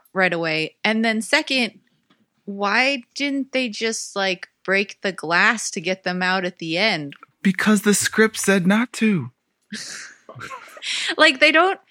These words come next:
Speaker 1: they say finally when the swat team comes in that, like, "Oh, you can't break the glass." But don't we see them break the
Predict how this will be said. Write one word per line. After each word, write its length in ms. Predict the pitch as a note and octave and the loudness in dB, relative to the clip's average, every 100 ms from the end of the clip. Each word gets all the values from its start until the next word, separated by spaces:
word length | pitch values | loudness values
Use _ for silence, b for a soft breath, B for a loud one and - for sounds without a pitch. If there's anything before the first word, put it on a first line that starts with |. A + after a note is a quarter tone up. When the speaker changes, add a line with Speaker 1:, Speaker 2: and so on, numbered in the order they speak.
| _ _ _ _ _ A#3 | _ _ _ _ _ 0
Speaker 1:
they 200 | A3 G#3+ | 2 2
say 480 | - E4 F#4 C#4 - | 4 2 2 -2 -6
finally 840 | - - B3 D4 E4 D4 A3 G3 F#3+ | -12 2 4 6 4 2 0 2 0
when 180 | F#3 F#3 | 0 -2
the 80 | G3+ | -4
swat 380 | - A#3 C4 | 0 0 0
team 260 | - A#3 F3 | -2 -4 -4
comes 320 | F3 F3+ E3+ | -4 -4 -2
in 200 | E3+ E3 | -2 -2
that, 120 | D#3 | -2
like, 160 | D#3+ E3 | -2 0
"Oh, 100 | A#3 | 2
you 180 | C4+ G#3 | 2 0
can't 260 | - A#3 A3+ | -2 -2 0
break 240 | A3+ A3 | -2 -2
the 80 | G3+ | -6
glass." 460 | F#3 G#3 A3 F3+ - | -2 2 2 2 -2
But 240 | G3+ - | -6 -2
don't 220 | B3+ D#4 | 0 0
we 140 | G4 G4+ | 0 -4
see 320 | - - D#4 | -4 -4 -2
them 320 | D#4+ E4 C#4+ | 0 -2 -2
break 320 | - A#3+ C4+ - | 0 0 0 -6
the 160 | C4+ | -10